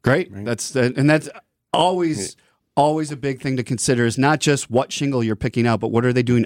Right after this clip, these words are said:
Speaker 1: underneath all
Speaker 2: Right.
Speaker 1: those shingles? That's
Speaker 2: I,
Speaker 1: so important.
Speaker 2: during inspections, I always say, "Well, your roof's gonna leak where there's a hole," right? Well, that makes sense. Where's a hole? As you just said,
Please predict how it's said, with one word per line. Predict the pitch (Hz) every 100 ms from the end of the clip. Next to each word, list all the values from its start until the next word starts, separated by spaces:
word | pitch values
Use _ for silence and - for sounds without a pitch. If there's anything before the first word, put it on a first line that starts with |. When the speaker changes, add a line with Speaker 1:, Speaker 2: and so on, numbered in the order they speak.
| -
Speaker 1:
underneath | 117 117 113 113 110
all | 101
Speaker 2:
Right. | 95
Speaker 1:
those | 95
shingles? | - 98 90 90
That's | 95 139
Speaker 2:
I, |
Speaker 1:
so | 135 123
important. | 113 - 101 92 -
Speaker 2:
during | 131 120
inspections, | 113 - 110 - 104
I | 101
always | 101 98
say, | - 104
"Well, | 98 101
your | 101 101
roof's | 101 123 -
gonna | 117 104
leak | 104 104
where | 104 98
there's | 92 90
a | 90
hole," | - 98 85 71 _ _
right? | - 104 - -
Well, | 95
that | 92
makes | 90 -
sense. | 95 82 _ _
Where's | - 113
a | 107
hole? | 98 107 117
As | 110 95
you | 104
just | 95 92
said, | 101